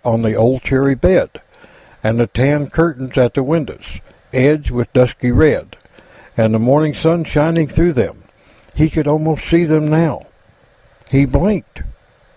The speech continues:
He could see them. For a long time he lay staring at them unbelievingly,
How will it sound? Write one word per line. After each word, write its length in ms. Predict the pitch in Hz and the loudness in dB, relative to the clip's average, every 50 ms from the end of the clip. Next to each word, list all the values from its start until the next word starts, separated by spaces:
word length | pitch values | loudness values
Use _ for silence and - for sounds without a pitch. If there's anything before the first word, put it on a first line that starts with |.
| _ _ _ - | _ _ _ 2
He 220 | - 156 175 - | 4 4 4 4
could 320 | - - 208 233 254 208 | 4 4 4 4 2 -2
see 260 | - - - 180 151 135 | -6 -2 0 0 0 2
them. 420 | 113 127 110 101 76 69 67 - - _ _ _ _ _ _ _ _ - _ _ _ - - - - - - - - - - - - - - - - - - - - - - - - - - - - - - - - - - - | 0 2 2 2 0 -4 -12 -20 -20 _ _ _ _ _ _ _ _ -20 _ _ _ -20 -20 -20 -20 -20 -20 -20 -20 -20 -20 -20 -20 -20 -20 -20 -20 -20 -20 -20 -20 -20 -20 -20 -20 -20 -20 -20 -20 -20 -20 -20 -20 -20 -14 0
For 180 | - 107 113 110 | 0 2 2 2
a 60 | 107 | 0
long 360 | 104 117 147 175 185 175 151 | 0 2 2 2 2 0 2
time 480 | - - - 139 139 117 117 123 139 127 | 4 4 4 4 4 0 0 0 0 0
he 120 | 120 120 | 0 2
lay 200 | 107 104 104 107 | 2 2 2 2
staring 480 | - - - - 139 151 147 143 131 107 | 0 -4 -2 0 0 0 0 0 0 -2
at 160 | 104 101 - | -2 -2 0
them 240 | - 110 117 123 - | 0 0 0 -2 -2
unbelievingly, 920 | - 104 104 107 95 107 98 101 135 139 120 101 92 95 92 82 76 - | -4 -4 -2 0 0 0 2 2 0 0 0 -2 -2 -2 -4 -4 -4 -8